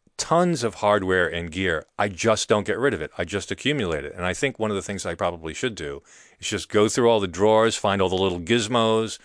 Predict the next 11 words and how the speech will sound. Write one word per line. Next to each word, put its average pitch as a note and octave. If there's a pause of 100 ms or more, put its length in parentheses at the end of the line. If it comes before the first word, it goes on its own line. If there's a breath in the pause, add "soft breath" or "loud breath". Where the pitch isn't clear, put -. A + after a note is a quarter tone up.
(220 soft breath)
find G#2
all G2
the F#2
little E2
cables, B2+ (260 soft breath)
find, F#2+
you A2
know, E2 (180)
sell F2
these F2+
iMacs, A#2